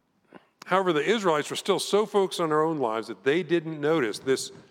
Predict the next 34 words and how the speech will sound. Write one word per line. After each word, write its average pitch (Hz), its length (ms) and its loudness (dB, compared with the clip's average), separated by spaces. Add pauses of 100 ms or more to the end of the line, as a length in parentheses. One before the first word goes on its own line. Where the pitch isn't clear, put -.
(200)
warning 156 500 2
tone 127 320 -2
out 123 140 2
of, 120 220 0 (320)
out 135 120 2
of 117 140 -2
Leviticus. 113 640 -2 (1400)
Nothing 156 380 0
was 156 140 0
going 127 240 0
as 101 80 -8
they 98 80 -8
planned. - 480 -12 (640)
They 127 160 2
weren't 170 280 0
getting 151 200 2
the 131 80 2
results 127 380 0
they 113 80 0
should 147 260 -2
have. 95 340 -4 (840)
Yet 117 140 2
in 117 160 -4
all 165 240 0
this, 127 200 -2
they 120 160 -6
never 151 500 -4
stopped - 440 -10
to - 60 -20
consider 101 440 -6
why 92 300 -6
this 92 180 -8
was 98 140 -8
happening. 98 420 -12